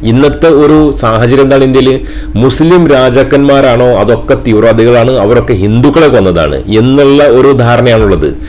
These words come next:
അപ്പൊ ഈ തൈമൂർ എന്നാണ് ഈ സെയ്ഫ് അലി ഖാൻ മൂപ്പരുടെ ഒരു മകനിട്ട പേര്. അപ്പൊ അങ്ങനെ തൈമൂർ എന്നിട്ടത് കാരണം കണ്ടോ, കണ്ടോ, ഈ ഹിന്ദുക്കളെ കൊന്നവരുടെ പേര്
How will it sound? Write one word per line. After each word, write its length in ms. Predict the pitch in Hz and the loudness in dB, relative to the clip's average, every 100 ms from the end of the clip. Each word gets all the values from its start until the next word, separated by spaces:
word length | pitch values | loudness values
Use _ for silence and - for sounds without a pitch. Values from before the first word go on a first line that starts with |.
| - - - | -14 -10 -4
അപ്പൊ 140 | 131 | -2
ഈ 120 | 139 123 | -2 0
തൈമൂർ 520 | 120 143 165 185 190 | 2 2 2 2 2
എന്നാണ് 420 | 160 151 147 147 | 2 2 0 2
ഈ 180 | 156 160 | 2 0
സെയ്ഫ് 380 | - 123 117 131 | 0 0 0 0
അലി 220 | 131 127 | 0 0
ഖാൻ 140 | 135 143 | 0 0
മൂപ്പരുടെ 340 | 117 120 123 | -2 0 0
ഒരു 240 | 131 117 127 | 2 2 0
മകനിട്ട 580 | 117 101 98 120 - | 0 -2 0 -2 -2
പേര്. 440 | 123 - 139 139 90 - - - - - - - | -2 0 2 2 0 -6 -10 -12 -12 -12 -12 -6
അപ്പൊ 140 | 110 - | -4 -2
അങ്ങനെ 400 | 113 127 165 156 | -2 0 0 0
തൈമൂർ 600 | - 127 151 165 185 190 | 0 0 2 2 2 2
എന്നിട്ടത് 440 | 160 147 135 135 | 2 0 0 0
കാരണം 640 | 131 110 110 107 147 180 - - - - 104 | 0 0 -2 0 0 0 -6 -14 -14 -8 -4
കണ്ടോ, 220 | 113 123 | 0 2
കണ്ടോ, 640 | 113 117 120 117 98 80 - - - | 2 2 2 2 0 -2 -8 -14 -8
ഈ 140 | 104 107 | -6 -4
ഹിന്ദുക്കളെ 640 | 113 123 131 135 139 139 | -2 0 0 0 0 0
കൊന്നവരുടെ 760 | 123 - 120 131 135 131 135 131 | 0 0 0 2 0 2 0 -2
പേര് 380 | 117 127 139 | -2 0 2